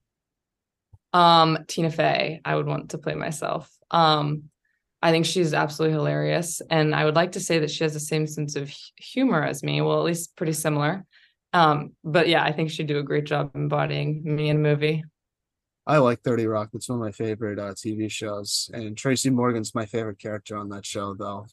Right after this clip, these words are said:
Speaker 2: But I would say Tina Fey is probably number two.
Speaker 1: Okay, fair enough.
Speaker 2: Now, what is the most underrated holiday and what's the most overrated holiday?
Speaker 1: Um, Fourth of July, I think, is the best holiday, hands down.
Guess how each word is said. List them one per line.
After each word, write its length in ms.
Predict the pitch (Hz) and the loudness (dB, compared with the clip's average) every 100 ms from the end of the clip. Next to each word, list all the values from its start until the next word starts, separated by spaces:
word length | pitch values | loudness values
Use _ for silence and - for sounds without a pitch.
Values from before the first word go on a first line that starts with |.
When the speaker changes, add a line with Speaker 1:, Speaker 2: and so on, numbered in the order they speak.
| - | -6
Speaker 2:
But 240 | 104 101 127 | -6 -6 -4
I 100 | 117 | -2
would 100 | 120 | -2
say 140 | 131 | -4
Tina 260 | - 127 107 | -4 -6 -4
Fey 160 | 110 | -6
is 100 | 104 | -6
probably 260 | - 107 104 | -4 -4 -4
number 220 | 104 98 | -8 -10
two. 380 | - 107 101 104 _ _ _ _ - 214 | -10 -10 -10 -12 _ _ _ _ 2 4
Speaker 1:
Okay, 280 | 226 151 151 | 4 2 2
fair 120 | 156 | 0
enough. 300 | 139 139 147 151 _ _ _ _ _ _ _ - | -2 -4 -8 -12 _ _ _ _ _ _ _ -6
Speaker 2:
Now, 280 | 127 120 117 | 2 2 2
what 240 | 110 123 | 2 0
is 100 | 135 | 2
the 80 | 131 | 0
most 140 | 120 117 | -4 -4
underrated 380 | 117 117 117 117 | -2 0 0 -2
holiday 380 | 117 120 117 | -2 0 -2
and 100 | 113 | -2
what's 160 | 107 - | -6 -8
the 80 | 110 | -8
most 180 | 104 107 | -8 -8
overrated 440 | 107 101 98 101 | -8 -8 -10 -10
holiday? 460 | 107 107 104 98 110 _ _ _ _ _ _ _ _ _ _ _ | -8 -8 -10 -12 -14 _ _ _ _ _ _ _ _ _ _ _
Speaker 1:
Um, 420 | 170 165 160 156 156 - - | 8 8 8 6 2 0 0
Fourth 220 | 170 170 | 2 2
of 60 | |
July, 440 | 165 170 151 143 143 | 2 4 6 4 2
I 100 | 139 | 0
think, 200 | 147 147 | -4 -4
is 140 | 147 143 | -4 -2
the 100 | 147 | -2
best 300 | 143 143 - | -2 -4 -4
holiday, 460 | 151 147 - 147 | -2 0 0 -2
hands 400 | 143 151 147 73 | -4 -4 -2 -4
down. 580 | 147 139 143 147 165 170 | -4 -2 -2 0 -2 -6